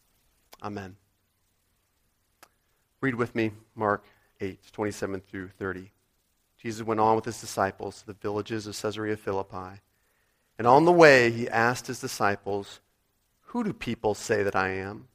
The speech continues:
And they told him, "John the Baptist. Others say Elijah, and others say one of the prophets."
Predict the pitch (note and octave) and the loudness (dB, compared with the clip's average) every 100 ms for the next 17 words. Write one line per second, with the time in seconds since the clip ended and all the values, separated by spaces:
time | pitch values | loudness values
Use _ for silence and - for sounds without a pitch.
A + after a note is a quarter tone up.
0 | _ _ _ _ _ _ _ _ - D3 | _ _ _ _ _ _ _ _ 0 2
1 | - A3 G3 A#2+ F#2+ F#2 _ _ _ _ | 8 10 10 6 0 -4 _ _ _ _
2 | _ - G#2 G#2 A2 D#3 E3 - - - | _ -6 -2 -2 2 4 4 0 -12 -10
3 | - - - _ _ _ _ _ _ _ | -12 -14 -20 _ _ _ _ _ _ _
4 | - _ _ _ G#3+ B3 D#3+ - C3 A2+ | -20 _ _ _ 6 8 6 6 6 8
5 | C3+ C#3+ D#3+ C3+ G2 E2 G2+ _ _ _ | 10 10 10 8 0 -8 -14 _ _ _
6 | _ C3 C3+ G#3+ F#3 B2 C3 D3+ - - | _ -6 8 8 10 6 6 0 -8 -14
7 | _ - A#2 A2+ A2 G#2 - F#3 E3+ - | _ -2 0 2 0 -2 -2 2 2 0
8 | - - - | -14 -14 -18